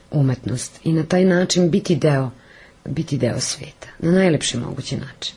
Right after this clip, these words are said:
Sada kada, kada su bili poslednji incidenti ovde kod nas u Kosovskoj Mitrovici u Zvečanu,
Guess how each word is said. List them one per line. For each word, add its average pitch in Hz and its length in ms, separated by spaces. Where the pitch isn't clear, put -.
Sada 175 380
kada, 151 340
kada 139 300
su - 220
bili 160 200
poslednji 120 760
incidenti 147 640
ovde - 180
kod - 180
nas 143 220
u - 40
Kosovskoj 143 300
Mitrovici 139 360
u 131 40
Zvečanu, 135 420